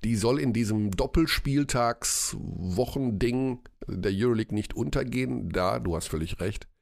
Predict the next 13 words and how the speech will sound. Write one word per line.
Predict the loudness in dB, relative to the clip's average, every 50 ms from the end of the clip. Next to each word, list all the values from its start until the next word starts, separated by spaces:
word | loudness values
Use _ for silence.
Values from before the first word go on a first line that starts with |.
| -20 -18 -16 -16 -16 -16 -16 -12
äh, | -8 -6 -6 -4
die | -4 -2
Ergebnisse | -2 -2 -4 -4 -4 -4 -4 -4 -4 -4 -4
ja | -4 -4 -4 -4
echt | -6 -6 -8 -8 -8 -8 -8
absolut, | -6 -4 -4 -4 -2 -4 -4 -6 -6 -10 -12 _ -12 -10
ähm, | -8 -8 -6 -6 -8 -8 -10 -12 -16 -18 _ _ _ _ _ _ _ _ _ _ -20 -20 -18 -16 -14 -10 -6
interessant | -4 -4 -4 -2 -2 -2 -2 -2 -4 -4 -6
waren. | -6 -6 -6 -4
Also | -4 -4
ich | -2 -2
hab | -2 -2
gestern | -2 -4 -4 -2 -2 -4 -4 -4